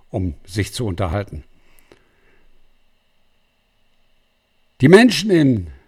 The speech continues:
Gaza, im Gazastreifen, konnten ihr ganzes Leben in aller Regel nie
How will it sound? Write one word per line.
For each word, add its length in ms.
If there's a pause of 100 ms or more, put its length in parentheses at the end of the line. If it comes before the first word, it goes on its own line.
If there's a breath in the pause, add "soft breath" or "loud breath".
(360)
Gaza, 440
im 160
Gazastreifen, 840 (2000)
konnten 600 (1800)
ihr 160
ganzes 460
Leben 380
in 120
aller 260
Regel 320
nie 440